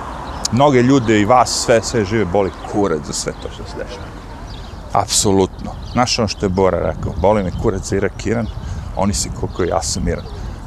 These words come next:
Devedeset devet posto ljudi na planeti stvarno tako razmišlja, a jedno osamdeset pet posto se pretvara da brinu. Da je to sad njihov, kako bi rekao, ljudski život je nestao.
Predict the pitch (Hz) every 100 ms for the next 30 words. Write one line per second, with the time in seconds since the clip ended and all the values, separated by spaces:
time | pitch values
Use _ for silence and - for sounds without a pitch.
0 | - 92 113 104 117 127 107 117 104 110
1 | 101 - 98 95 95 92 90 95 92 -
2 | - - 101 95 - - - 82 80 156
3 | - 160 - - - - - 104 107 110
4 | 131 131 - - - 120 110 117 107 123
5 | - 117 - 113 - 104 - 98 90 -
6 | - - - - - 120 - 123 85 85
7 | 85 - - - - - 107 135 120 104
8 | - - - - - - - - - -
9 | - - - - - - - 110 - 101
10 | 98 95 90 - 101 - 95 87 - -
11 | - - 156 160 143 117 104 - - 92
12 | 98 101 92 95 90 87 - 92 78